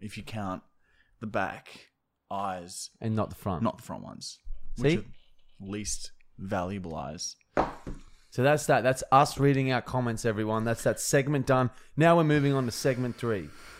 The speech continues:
Speaker 2: This is my favourite segment. And this is a good one. 'Cause it's story time, guys.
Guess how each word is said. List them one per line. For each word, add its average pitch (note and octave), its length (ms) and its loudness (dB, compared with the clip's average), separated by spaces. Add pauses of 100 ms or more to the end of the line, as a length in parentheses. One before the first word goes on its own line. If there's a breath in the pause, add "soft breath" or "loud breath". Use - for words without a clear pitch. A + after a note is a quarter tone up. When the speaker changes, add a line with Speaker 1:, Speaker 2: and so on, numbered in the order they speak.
(320 loud breath)
Speaker 2:
This C#3+ 200 -2
is A#2+ 80 -6
my A#2+ 160 -2
favourite A#2 460 0
segment. F#2+ 420 -6 (340)
And B2+ 80 -2
this C#3+ 140 0
is D#3+ 100 -6
a E3 60 0
good D#3 240 2
one. B2+ 220 2 (1000)
'Cause A2+ 160 0
it's C3+ 140 -4
story C#3+ 420 4
time, G#2 380 -2
guys. G2+ 520 0